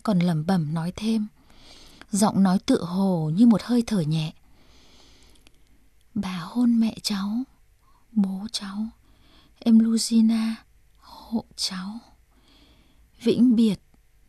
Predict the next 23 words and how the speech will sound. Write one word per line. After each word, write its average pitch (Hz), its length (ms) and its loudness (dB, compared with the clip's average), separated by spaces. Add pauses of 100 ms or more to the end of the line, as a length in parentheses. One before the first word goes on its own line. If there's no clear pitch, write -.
(100)
Nana. 208 680 0 (1900)
"Ferruccio, 247 760 4 (400)
Ferruccio, 294 680 6 (220)
thân 277 240 8
yêu 302 200 8
của 233 180 4
bà, 220 380 6 (480)
cháu 226 280 6
làm 254 260 6
sao 240 340 6
thế?" 277 380 4 (720)
Bà 175 160 -2
cụ - 340 -4
kêu 226 200 6
lên, 220 260 4 (640)
lo 247 280 8
ngại, 214 300 6 (500)
xoa 220 300 2
đầu 185 220 0
cháu 165 420 -2
đã 202 180 -4 (160)
nặng 247 260 2
trĩu 220 320 0